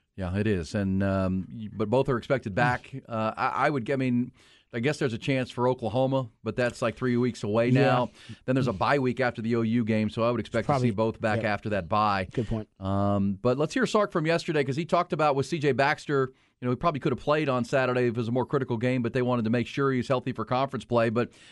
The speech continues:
Speaker 1: what we did get to see was Jonathan Brooks with a breakout game, hundred sixty-seven yards on twenty-one carries. He was the identity of the offense. Here's Sark yesterday on um, you know, he, what do you thought about Jonathan Brooks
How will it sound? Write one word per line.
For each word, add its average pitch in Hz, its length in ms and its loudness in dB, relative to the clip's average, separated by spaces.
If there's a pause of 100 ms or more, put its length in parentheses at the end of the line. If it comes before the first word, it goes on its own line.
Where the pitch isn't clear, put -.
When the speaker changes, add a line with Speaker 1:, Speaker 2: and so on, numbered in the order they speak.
(120)
Speaker 1:
what 127 120 2
we 120 120 4
did 147 180 0
get 143 140 0
to - 40 -14
see 139 160 -2
was 117 140 0
Jonathan 127 400 0
Brooks 135 320 0
with 113 80 -2
a 110 60 0
breakout 117 460 2
game, 127 220 0
hundred 123 260 0
sixty-seven 117 540 -2
yards 120 300 2
on 107 100 0
twenty-one 110 400 -2
carries. 131 420 0 (280)
He 110 100 -4
was 117 280 2
the 123 120 0
identity 120 320 0
of 107 80 0
the 117 80 2
offense. 123 400 0
Here's 135 180 -2
Sark 131 280 0
yesterday 123 400 0
on 110 260 0 (400)
um, 107 520 0
you 120 80 -4
know, 107 300 0
he, 113 140 -10 (240)
what 110 260 -2
do 123 60 2
you 113 60 2
thought 120 200 2
about 110 200 2
Jonathan 120 360 -2
Brooks 120 300 -2